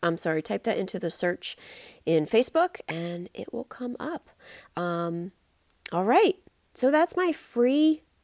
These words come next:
gift to you guys today. And again,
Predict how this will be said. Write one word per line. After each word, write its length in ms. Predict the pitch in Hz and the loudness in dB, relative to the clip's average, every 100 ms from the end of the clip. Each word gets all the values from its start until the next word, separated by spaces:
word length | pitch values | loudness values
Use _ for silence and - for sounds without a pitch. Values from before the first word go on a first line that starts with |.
| _ 202 | _ 0
gift 300 | 269 330 - - | 2 2 -6 -6
to 120 | - | 4
you 220 | 302 262 330 | 6 6 6
guys 360 | 233 190 190 | 6 4 0
today. 500 | - 170 170 220 311 - - - - | -2 2 4 2 0 -8 -18 -16 -6
And 540 | 170 185 185 180 180 | -2 0 2 0 0
again, 340 | 170 175 156 | -2 0 0